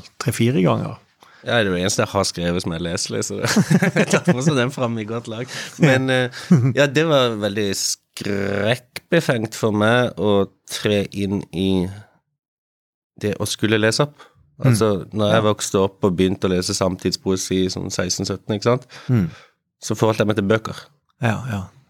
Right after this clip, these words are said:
Speaker 2: Jeg hadde jo aldri sett en poet lese på scene på, før jeg var femogtyve eller tyve eller et eller annet. Men så skjønte jeg gradvis, og så gikk det opp for meg, "Ah, fanken,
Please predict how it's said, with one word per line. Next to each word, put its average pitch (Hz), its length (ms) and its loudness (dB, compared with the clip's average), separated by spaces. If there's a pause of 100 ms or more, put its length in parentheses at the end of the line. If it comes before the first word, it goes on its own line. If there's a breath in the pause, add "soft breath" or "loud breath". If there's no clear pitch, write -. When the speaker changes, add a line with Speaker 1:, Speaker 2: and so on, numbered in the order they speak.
Speaker 2:
Jeg 101 80 0
hadde 101 80 4
jo 92 80 2
aldri 104 100 2
sett - 420 -6
en 98 80 -2
poet 92 280 0
lese 90 200 0
på 90 80 -2
scene 92 500 2
på, 95 200 -6 (760)
før 95 220 -2
jeg 87 100 2
var 87 140 2
femogtyve 92 640 0
eller 90 300 -6 (120)
tyve 92 340 0
eller 90 200 -2
et - 140 -8
eller 98 100 -8
annet. - 460 -14 (360 loud breath)
Men 113 180 4
så 117 180 0
skjønte 113 420 0
jeg 107 80 0
gradvis, 98 600 2
og 110 80 2
så 110 180 0
gikk 104 180 2
det 117 120 2
opp - 60 -8
for - 140 -2
meg, 113 120 -4
"Ah, 113 100 -2
fanken, - 540 -12